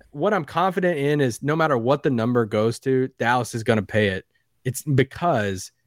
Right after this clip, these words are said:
you just can't let, just take his name off of it. You can't let the asset go. So if it goes up to twenty-five, Dallas say, "Okay, like, we'll go up to twenty-five." And that's Detroit's only play to it, right? Like, you wanna go to Detroit for twenty-five a year?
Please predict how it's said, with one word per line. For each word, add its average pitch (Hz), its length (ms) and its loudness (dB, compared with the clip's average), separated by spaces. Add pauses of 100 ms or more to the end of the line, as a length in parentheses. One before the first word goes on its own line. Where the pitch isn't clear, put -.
(160)
you 143 140 -2
just - 180 -2
can't 170 360 -2
let, 135 300 0
just 143 140 -6
take 180 140 4
his 131 120 0
name 143 220 2
off 104 160 0
of 104 100 0
it. 98 60 -4
You 135 100 0
can't 185 380 0
let 135 240 0
the 117 160 -2
asset 117 460 -2
go. 101 300 -2 (360)
So 120 380 0 (400)
if 147 140 -2
it 165 60 4
goes 156 280 0
up 185 140 -2
to 165 100 -4
twenty-five, 165 800 0 (1080)
Dallas 151 260 0
say, - 260 -4
"Okay, 185 440 -2
like, 117 180 -4 (300)
we'll 139 160 -2
go 160 160 2
up 196 120 -2
to 190 100 -4
twenty-five." 185 840 -4
And 127 260 2 (200)
that's 175 200 6
Detroit's 180 540 -2
only 139 180 0
play 123 280 0
to 127 140 -2
it, 117 60 2
right? 131 280 2
Like, 120 220 -2 (200)
you 127 120 0
wanna 160 200 2
go 147 160 0
to 135 60 2
Detroit 147 500 0
for 139 80 -4
twenty-five 143 540 0
a 131 60 2
year? 143 380 0